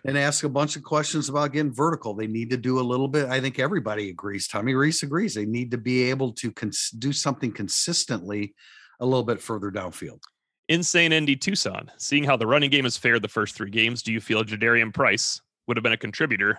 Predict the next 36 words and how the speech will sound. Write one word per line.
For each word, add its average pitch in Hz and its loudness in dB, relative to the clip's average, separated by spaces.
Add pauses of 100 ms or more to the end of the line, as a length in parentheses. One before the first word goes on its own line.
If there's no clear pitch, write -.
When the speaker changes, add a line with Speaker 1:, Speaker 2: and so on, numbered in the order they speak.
Speaker 2:
minus 107 0
the 117 0
injury? 95 -8 (360)
Speaker 1:
I 135 0
don't 175 2
think 143 0
that 113 -6
this 117 -4
is 98 -4
an 101 -4
after 107 -4
the 87 -12
fact 104 -6 (540)
comment 107 -2
on 95 -6
our 110 0
part, 95 -6
and 95 -14
I 95 -10
think 107 -8
you're 98 -8
going 104 -4
to 87 -10
agree 113 0
with 95 -8
me 98 -6 (460)
on 104 -4
this. 113 -2
And 117 -2
yeah, 147 4
I 131 2
think 120 -4
he 127 -4
would 120 -2
have 107 -8
been, 117 -2